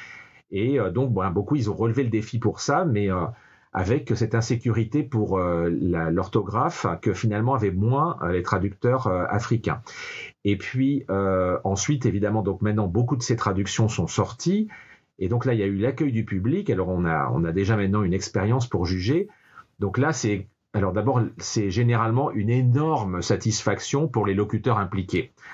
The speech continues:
hein, parce que c'est une chose de trépatouiller dans un texte, de corriger, de répéter cinquante fois quand le linguiste vous demande, est-ce que c'est une voyelle ouverte, fermée et tout,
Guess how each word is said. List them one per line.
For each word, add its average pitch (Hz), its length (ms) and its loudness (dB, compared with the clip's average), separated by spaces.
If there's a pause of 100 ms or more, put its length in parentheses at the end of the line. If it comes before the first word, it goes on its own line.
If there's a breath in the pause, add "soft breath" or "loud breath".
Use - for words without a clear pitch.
(100)
hein, 90 100 0
parce 92 160 0
que 113 100 0
c'est 107 140 0
une 101 140 0
chose 120 360 0
de 98 80 -2
trépatouiller 101 600 0
dans 95 260 0
un 95 80 2
texte, - 520 -2
de 87 160 0
corriger, 95 760 0
de 90 120 0
répéter 95 540 0
cinquante 90 420 -2
fois 104 260 0
quand 95 120 -4
le 85 140 0
linguiste 90 500 0
vous 85 200 0
demande, 85 540 0 (300 loud breath)
est-ce - 100 -4
que 95 100 0
c'est 95 120 0
une 92 100 0
voyelle 87 260 0
ouverte, 107 340 0
fermée 98 320 0
et 95 80 -2
tout, 156 240 0